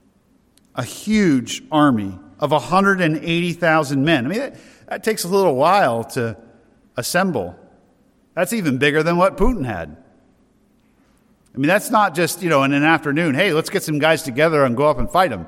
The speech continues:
I mean, this is, this is in the works. This is, they're actually counting. What do we have for resources?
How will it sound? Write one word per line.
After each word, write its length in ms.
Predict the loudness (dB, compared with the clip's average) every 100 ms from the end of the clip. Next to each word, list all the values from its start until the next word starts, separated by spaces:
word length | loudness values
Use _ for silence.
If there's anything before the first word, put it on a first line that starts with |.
| -18 -20 -20 -14
I 40 | -6
mean, 100 | -4
this 140 | -2
is, 160 | -4 -4
this 180 | -4 -2
is 120 | -2
in 120 | 0
the 80 | 2
works. 420 | 2 2 0 -4
This 160 | -6 -6
is, 220 | -8 -10 -18 _
they're 100 | 0
actually 280 | 2 0 -4
counting. 360 | 0 2 2 2
What 80 | 2
do 80 |
we 120 | 2 4
have 200 | 2 0
for 80 |
resources? 760 | -4 -2 -2 0 0 0 -8